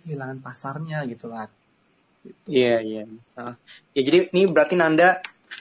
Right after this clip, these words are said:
Speaker 2: bisa dibilang, eh, sekarang lagi pengen memantapkan berkehidupan, tapi juga pengen memberikan kehidupan gitu ya. Nah, ini Nanda, aku penasaran sebenarnya. Kan tadi kalau aku menarik ya, Nanda ngelihat dari awal inisiatif Nanda bikin jembatan, Nanda ikut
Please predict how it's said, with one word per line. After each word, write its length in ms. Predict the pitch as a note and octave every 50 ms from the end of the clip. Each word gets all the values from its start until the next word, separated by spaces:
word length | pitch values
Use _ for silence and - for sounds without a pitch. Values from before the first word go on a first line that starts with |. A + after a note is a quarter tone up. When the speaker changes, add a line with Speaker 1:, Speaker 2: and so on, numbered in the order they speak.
| - _ -
Speaker 2:
bisa 240 | C3+ C3 C3 D3+ C#3+
dibilang, 560 | C3+ C3 C3+ C#3 C#3 D3+ D#3 E3 E3 E3 E3
eh, 400 | - _ _ - B2+ B2 B2 A#2+
sekarang 260 | A#2 A#2+ - C#3 D3 D3+ C#3+
lagi 160 | D3 C#3+ C3
pengen 240 | D3+ C#3 C3+ C3+ C3+
memantapkan 680 | C3+ C3 C3 C3+ C3+ C3+ B2 - - - C3+ C3 C3 C3 B2+ B2+ B2+ B2+ C3 B2+ _ _ _ _ _ _ _ _
berkehidupan, 800 | - C#3+ D3 - E3 E3 F3+ F3 D#3+ D#3 - C#3 B2+ C#3 D#3 E3
tapi 240 | E3+ - - - G3
juga 240 | F3 D#3 D#3+ E3 D#3
pengen 360 | D#3 D3+ D#3+ F3 F3 F3 F3+ _ _ _ _ _ _ _
memberikan 320 | - D#3 D#3 D#3+ D#3 F3 F3
kehidupan 480 | F3 G3 F3 F3 F3+ F3 F#3+ E3 C#3
gitu 160 | C3 C3 C3 C3
ya. 160 | C#3 D#3 E3+ - - _ _ B2
Nah, 160 | A#2 A2+ - _ _ _ - - _ _ _ _
ini 140 | - F3+ G#3
Nanda, 240 | A3 G#3+ G#3 G3 F#3+
aku 60 | G#3 - _ _ _ _ _ _ -
penasaran 340 | - F3+ E3+ - F#3 E3+ E3
sebenarnya. 400 | D#3+ D#3 C#3+ B2+ B2+ C3 C3+ - _ _ _ -
Kan 160 | - A3+ G#3+
tadi 220 | A3 G#3 A3 G#3+
kalau 160 | A3 G#3+ G3+
aku 180 | - F#3+ G3 A#3
menarik 300 | A#3 G#3+ G3 F3+ G3 G3
ya, 100 | D#3 C#3
Nanda 380 | C#3 C#3+ C#3+ D3 E3 E3 E3 - _ _ _ _
ngelihat 320 | - D3 D3+ D3+ D3+ D3
dari 400 | D3 C#3+ C#3+ D3 D3 C#3+ D3+ - _ _
awal 480 | - C#3+ C#3+ C#3+ C#3+ C#3+ C#3+ C#3+ C#3+ D#3
inisiatif 400 | D3 C#3 - D3 - D3 - D3
Nanda 240 | C#3 C#3 C#3 C#3
bikin 320 | C3+ C3+ C3 C#3 C3+ B2+ A#2
jembatan, 720 | B2+ B2+ A#2+ C#3+ F3 F#3+ - - - D3 C#3+ C#3+ C#3 C#3
Nanda 320 | C3+ C3 C3+ C3+ C#3 C#3 - _ _ _ _
ikut 180 | - D3 C3+ -